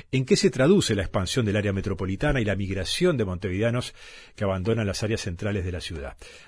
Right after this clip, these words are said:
Bueno, el diario El País publicó un informe justamente, eh, ayer en el que señala que inmobiliarias y desarrolladores coinciden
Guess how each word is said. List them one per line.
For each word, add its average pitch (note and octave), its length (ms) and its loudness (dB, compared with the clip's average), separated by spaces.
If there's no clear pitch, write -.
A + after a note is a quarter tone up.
Bueno, F2 340 -8
el F#2 180 -2
diario A2 180 4
El G#2+ 60 2
País A#2+ 180 4
publicó A#2 300 2
un A#2 60 4
informe A#2+ 360 2
justamente, G#2+ 880 -4
eh, F2 240 -8
ayer G2+ 320 -4
en A#2+ 80 -2
el F2+ 80 -6
que A2+ 140 -4
señala G#2 360 -2
que G#2 140 -4
inmobiliarias G#2 760 0
y G2 60 -4
desarrolladores F#2 720 -2
coinciden F2 720 0